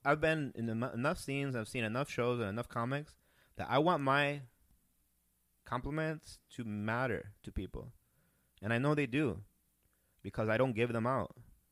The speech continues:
I probably have a reputation like, "He never says anything nice."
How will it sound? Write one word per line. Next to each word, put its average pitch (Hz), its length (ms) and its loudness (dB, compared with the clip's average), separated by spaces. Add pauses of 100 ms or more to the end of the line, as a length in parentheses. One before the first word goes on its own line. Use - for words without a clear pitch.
(160)
I 107 100 -10
probably 117 260 0
have 120 120 2
a 117 40 4
reputation 117 400 -2
like, 120 160 -2
"He 123 100 -2
never 123 340 -2
says 104 400 -6 (320)
anything 104 320 -8
nice." 92 320 -10